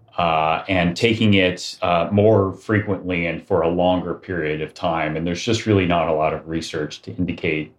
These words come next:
whether that is, um, you know, w-, on really the safety and efficacy of that long term. And, and there are some, um, indications that it could be problematic in, in various ways.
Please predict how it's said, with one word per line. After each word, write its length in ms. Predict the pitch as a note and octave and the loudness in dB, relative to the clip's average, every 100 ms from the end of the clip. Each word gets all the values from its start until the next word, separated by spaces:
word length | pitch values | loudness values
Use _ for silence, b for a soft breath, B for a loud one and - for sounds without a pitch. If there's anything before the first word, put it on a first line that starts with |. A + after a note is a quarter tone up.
| b b b b | b b b b
whether 280 | - F2+ E2 | 2 4 4
that 240 | D#2+ D#2+ D#2+ | 4 2 2
is, 400 | D#2 - - - | -4 -8 -10 -8
um, 480 | E2+ D#2 D2 D2 D2+ _ _ _ | -2 -2 -2 -8 -12 _ _ _
you 120 | G2 | -6
know, 100 | D2+ | -6
w-, 440 | D2 - G#2 - - - | -6 -6 -6 -6 -12 0
on 360 | G#2+ G2 F2 | 4 4 2
really 260 | F2+ F#2+ E2 | 0 0 0
the 100 | D#2+ | -2
safety 360 | - F2 D#2+ D#2+ | -4 -4 -4 -6
and 80 | |
efficacy 500 | D#2+ D#2 - E2 D#2 | -6 -8 -10 -12 -10
of 120 | C#2+ C#2+ | -10 -6
that 300 | C#2+ - D#2 | -6 -6 -6
long 260 | D2 C#2 | -8 -8
term. 300 | - E2 D2+ | -8 -8 -8
And, 180 | D2+ D2+ | -12 -12
and 160 | E2 D#2 | -10 -4
there 180 | D#2 D#2 | 0 2
are 220 | D#2+ D#2 | 2 2
some, 540 | - F#2+ E2 D#2+ D2+ - b b b b b _ | 0 0 0 0 -8 -12 b b b b b _
um, 560 | E2 D2 C#2+ C#2+ C#2+ - - | -6 -4 -4 -6 -12 -16 -6
indications 600 | F2+ D#2 E2+ - E2 - | -4 0 -2 -2 -4 -2
that 120 | D#2+ | -2
it 100 | D#2+ | 0
could 160 | - F2+ | 0 2
be 240 | F2 D#2+ _ _ _ _ | 0 0 _ _ _ _
problematic 680 | - A#2 G#2 G#2+ E2 D2+ - - | 2 2 4 2 0 -4 -10 -14
in, 260 | D#2+ D#2 | -14 -12
in 160 | F2 D#2+ | -12 -8
various 440 | D#2+ D2+ D2 C#2+ | -6 -6 -6 -10
ways. 380 | - - - - | -10 -10 -10 -18